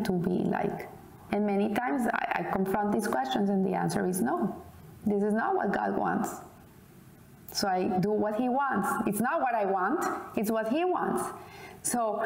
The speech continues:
so here we see that, the, that we acquire the middle path, which reflects the true positive dimension of the emotional attributes as they are expressed by God,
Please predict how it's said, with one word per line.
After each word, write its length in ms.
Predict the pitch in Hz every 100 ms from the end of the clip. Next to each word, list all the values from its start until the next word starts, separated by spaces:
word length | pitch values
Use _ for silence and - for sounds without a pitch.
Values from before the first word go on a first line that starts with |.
| - -
so 240 | - 254
here 300 | 220 302 349
we 160 | 370 240
see 720 | - 254 226 214 208 214 214 -
that, 340 | 208 214 214
the, 580 | 208 214 208 208 202 202 196
that 280 | 202 196 202
we 140 | 214
acquire 580 | 202 202 233 277 302 254
the 80 | 220
middle 300 | 208 202 196
path, 420 | 196 196 208 269
which 220 | 262 233 -
reflects 460 | 208 208 220 214
the 80 | 220
true 220 | 208 233
positive 560 | 208 220 214 208 208 190
dimension 600 | 190 190 202 247 240 214
of 140 | 196
the 60 | 185
emotional 560 | 180 185 190 196 196 190
attributes 600 | 180 185 - 214 285 302
as 260 | - 214
they 160 | 202 196
are 160 | 185 185
expressed 440 | 190 185 180 180
by 140 | 185
God, 340 | 180 175 175